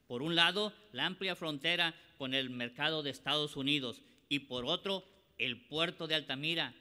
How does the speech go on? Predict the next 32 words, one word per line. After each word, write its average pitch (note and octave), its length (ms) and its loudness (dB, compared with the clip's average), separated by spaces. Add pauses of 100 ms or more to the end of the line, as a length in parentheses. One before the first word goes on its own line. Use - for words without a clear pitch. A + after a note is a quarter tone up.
(160)
que C3 100 -6
nos C3+ 140 -6
permite D3+ 500 -2
tener D3+ 520 -2 (320)
acceso F#3 520 -2
al F#3 60 -4
mercado D#3 560 -2
de B2+ 280 -2
Centro E3 640 -2
y C3+ 100 0
Suramérica. C#3+ 920 2 (680)
Desarrollaremos C3 1040 0
también C#3+ 580 2
un E3 140 -4
programa E3+ 480 0
de D3 100 -2
educación C#3 640 -4
y F3+ 60 -2
capacitación C#3 880 -6 (380)
para C#3+ 240 2
que D#3 120 -2
podamos G3 560 -2
ofrecer F3 460 -2
a G3 60 4
los F3 180 -2
inversionistas D3+ 840 -2 (280)
no A3+ 300 -2
solo A3 340 0
mano G3 320 2
de E3+ 120 0
obra F3+ 280 0
calificada, B2+ 880 -4